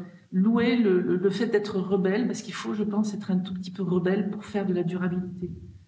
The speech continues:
Euh, je crois qu'il faut être, euh, faut appeler un chat un chat, ça c'est certain.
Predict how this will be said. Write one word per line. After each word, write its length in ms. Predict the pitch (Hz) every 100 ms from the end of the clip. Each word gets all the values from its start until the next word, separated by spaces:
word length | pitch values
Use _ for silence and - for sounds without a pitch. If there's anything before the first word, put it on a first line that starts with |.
| _ _ _ 170
Euh, 420 | 175 175 170 160 165
je 140 | - -
crois 120 | 220
qu'il 180 | 214 190
faut 300 | 196 196 202
être, 300 | 180 - 185
euh, 380 | 180 180 175 170 - - -
faut 80 | 165
appeler 200 | 160 165
un 60 |
chat 220 | 160 170
un 40 | 165
chat, 220 | - 180
ça 140 | 165
c'est 100 | -
certain. 600 | 165 165 - 202 247 254